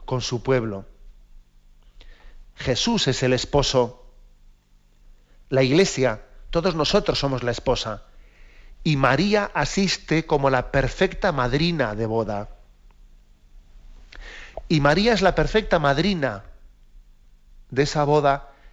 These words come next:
entre Jesús y nosotros, porque en realidad ella es la perfecta esposa del Espíritu Santo. Por eso es la, la madrina perfecta, porque es la perfecta esposa del Espíritu Santo.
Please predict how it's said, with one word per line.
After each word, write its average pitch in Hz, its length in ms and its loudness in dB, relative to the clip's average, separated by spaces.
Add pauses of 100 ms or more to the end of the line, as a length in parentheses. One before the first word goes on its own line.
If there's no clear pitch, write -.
(160)
entre 127 320 -4
Jesús 147 460 -2
y 165 100 0
nosotros, 131 880 -2 (400)
porque 135 240 -2
en 123 60 -2
realidad 127 400 4
ella 147 160 0
es - 80 0
la 127 160 -2
perfecta 131 420 -4
esposa 131 380 -2
del 113 100 -2
Espíritu 113 420 -6
Santo. 87 460 -10 (1120)
Por 117 180 -4
eso 147 180 0
es 131 160 -2
la, 117 240 -2
la 127 100 -2
madrina 135 480 2
perfecta, 123 600 -2 (1800)
porque 139 200 -2
es 127 60 -2
la 139 100 2
perfecta 131 380 -2
esposa 123 380 -2
del 107 80 -4
Espíritu 107 420 -8
Santo. - 420 -12